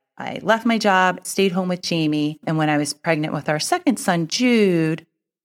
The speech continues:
I was starting to feel like, "Oh, I, I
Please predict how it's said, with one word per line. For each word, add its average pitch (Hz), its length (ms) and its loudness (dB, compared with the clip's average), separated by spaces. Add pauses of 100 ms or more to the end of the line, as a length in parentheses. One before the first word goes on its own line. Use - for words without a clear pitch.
(320)
I 170 100 4
was 160 100 0
starting 175 200 -2
to 156 80 -10
feel 175 140 0
like, 175 400 0
"Oh, 381 440 2 (380)
I, 302 260 4
I 269 200 2